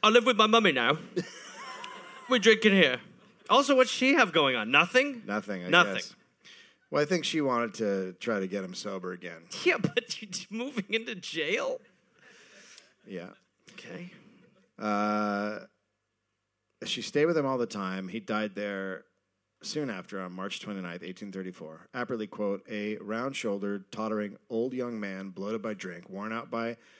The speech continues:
Speaker 2: too much foolishness, too much wretchedness, and too much brandy." He was just thirty-eight.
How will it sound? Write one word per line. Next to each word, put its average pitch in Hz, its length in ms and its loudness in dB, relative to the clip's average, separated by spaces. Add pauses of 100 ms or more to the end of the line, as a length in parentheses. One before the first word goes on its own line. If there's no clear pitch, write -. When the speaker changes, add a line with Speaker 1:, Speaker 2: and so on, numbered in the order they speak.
(320)
Speaker 2:
too 151 120 -4
much 156 200 -2
foolishness, 117 600 -2
too - 220 -6
much 120 240 -4
wretchedness, 107 520 -6
and 101 200 -12
too - 120 -10
much 98 240 -10
brandy." 78 400 -16
He 101 80 -10
was 95 160 -6
just - 300 -12
thirty-eight. 95 520 -10